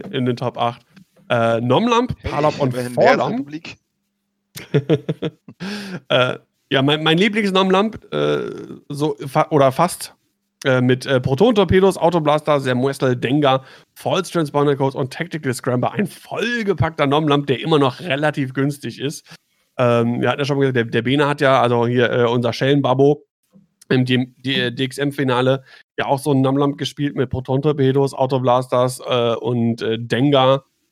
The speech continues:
Speaker 1: Und, äh, der ist schon ziemlich cool für die Punkte.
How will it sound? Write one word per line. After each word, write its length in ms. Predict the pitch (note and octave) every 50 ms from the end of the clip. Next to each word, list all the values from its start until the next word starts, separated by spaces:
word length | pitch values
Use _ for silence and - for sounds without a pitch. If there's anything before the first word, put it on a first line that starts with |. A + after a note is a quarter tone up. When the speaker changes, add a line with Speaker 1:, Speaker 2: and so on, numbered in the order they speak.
| _ _ _ _ _ _ _ _ _ _ _
Speaker 1:
Und, 580 | B2+ B2 A#2+ A#2 A#2 A#2 A#2 A#2 A#2 A2+ - -
äh, 180 | C3 A#2 A#2
der 160 | A#2 A#2 A2 A#2
ist 100 | C3 -
schon 220 | - C#3+ C#3 B2+
ziemlich 480 | C3 - C#3+ C#3+ C#3+ C3+ B2+ - - -
cool 220 | C3 C3 B2+ A#2+
für 140 | - - A#2
die 100 | A2 G#2+
Punkte. 560 | - A#2 A2+ A2+ A2 F2 G#2+ G#2+ G#2 G#2 G2